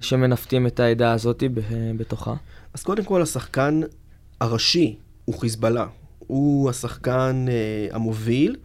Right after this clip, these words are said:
Speaker 2: את השורשים של חיזבאללה צריך למצוא בסוף שנות השבעים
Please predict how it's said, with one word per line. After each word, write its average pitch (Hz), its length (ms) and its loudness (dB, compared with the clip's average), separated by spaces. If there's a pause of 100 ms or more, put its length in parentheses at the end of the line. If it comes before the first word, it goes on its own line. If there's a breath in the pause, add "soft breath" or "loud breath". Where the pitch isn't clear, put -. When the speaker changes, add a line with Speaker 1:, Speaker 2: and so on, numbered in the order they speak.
(120 soft breath)
Speaker 2:
את 127 100 -2
השורשים 147 380 4
של 262 120 -2
חיזבאללה 180 400 2
צריך 185 440 2
למצוא 147 1080 4 (100)
בסוף 123 340 0
שנות 151 220 6
השבעים 123 800 0